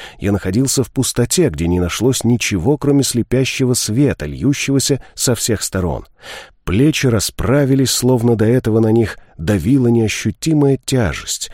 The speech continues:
В теле появилась легкость. Даже голова закружилась, а ослепленные глаза не находили вокруг ни единого ориентира, чтобы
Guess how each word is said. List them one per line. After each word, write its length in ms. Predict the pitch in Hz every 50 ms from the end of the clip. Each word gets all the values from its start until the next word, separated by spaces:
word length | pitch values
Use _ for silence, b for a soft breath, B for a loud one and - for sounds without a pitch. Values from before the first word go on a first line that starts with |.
| B B B
В 100 | B -
теле 360 | - 85 98 113 123 127 117
появилась 500 | - 120 107 90 87 101 101 101 - -
легкость. 720 | 101 113 139 135 - - - - - - - - - - _ -
Даже 240 | - 113 113 98 107
голова 460 | 101 98 90 85 80 76 117 131 135
закружилась, 720 | 117 117 110 - 123 117 104 113 123 110 82 71 - - -
а 100 | 80 80
ослепленные 680 | 78 - - 101 95 - 92 117 123 117 107 104 104 98
глаза 380 | 80 87 87 87 78 117 135 139
не 100 | 135 127
находили 500 | 120 107 - 107 98 87 131 151 147 143
вокруг 420 | 135 135 127 - 147 135 - -
ни 140 | 127 120 117
единого 540 | 113 101 80 82 127 151 147 143 131 135 135
ориентира, 600 | 131 123 123 123 - - - 147 143 127 110 104
чтобы 300 | - - 120 110 110 92